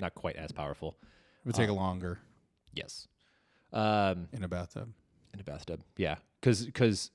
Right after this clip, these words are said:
Speaker 2: But it doesn't react to rubber, apparently.
Speaker 1: it doesn't.
Speaker 2: Yeah.
Speaker 1: It's, acids are so fucking weird.
Speaker 2: Right?
Speaker 1: So we used
Speaker 2: They
Speaker 1: to
Speaker 2: will eat through everything.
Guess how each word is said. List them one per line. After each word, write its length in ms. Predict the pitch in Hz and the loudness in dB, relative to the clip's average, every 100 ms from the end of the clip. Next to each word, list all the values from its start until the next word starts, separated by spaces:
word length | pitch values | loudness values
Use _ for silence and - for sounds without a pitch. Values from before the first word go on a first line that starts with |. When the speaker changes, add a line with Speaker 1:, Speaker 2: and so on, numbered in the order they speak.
| _ | _
Speaker 2:
But 100 | 127 | 4
it 40 | 120 | 6
doesn't 220 | 143 143 | 6 8
react 240 | 143 139 131 | 8 6 6
to 60 | |
rubber, 260 | 123 175 117 | 6 8 6
apparently. 420 | 110 104 98 92 - - - - | 6 4 4 0 -4 -20 -12 -2
Speaker 1:
it 100 | 113 | 4
doesn't. 260 | 117 82 - _ 123 | 4 2 -6 _ -8
Speaker 2:
Yeah. 160 | 107 - - - | -6 -8 -8 0
Speaker 1:
It's, 220 | 156 - - | 0 2 4
acids 300 | 180 311 294 | 6 6 6
are 60 | 196 | 6
so 260 | 151 127 - - | 6 4 0 0
fucking 300 | 131 - 87 | 2 2 0
weird. 280 | 98 73 71 - | 0 0 -4 0
Speaker 2:
Right? 240 | 127 - - | 2 2 4
Speaker 1:
So 140 | - | 6
we 120 | 123 180 | 8 8
used 80 | |
Speaker 2:
They 40 | 131 | 8
Speaker 1:
to 40 | |
Speaker 2:
will 140 | 127 - | 8 6
eat 220 | 160 139 | 4 4
through 160 | 147 127 | 6 8
everything. 480 | 139 131 123 113 | 8 8 8 6